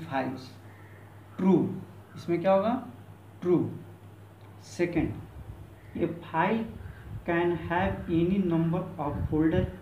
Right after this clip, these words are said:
in it। सेकंड में क्या होगा? फॉल्स। थर्ड,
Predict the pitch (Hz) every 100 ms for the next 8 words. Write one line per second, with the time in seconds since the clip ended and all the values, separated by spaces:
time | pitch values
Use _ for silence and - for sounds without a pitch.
0 | 185 196 - 220 185 - - - - -
1 | - - - - - - - - - -
2 | - 156 190 190 190 190 190 196 233 -
3 | - - 165 156 143 - - - - -
4 | - - - - - - - - - -
5 | - - 160 160 -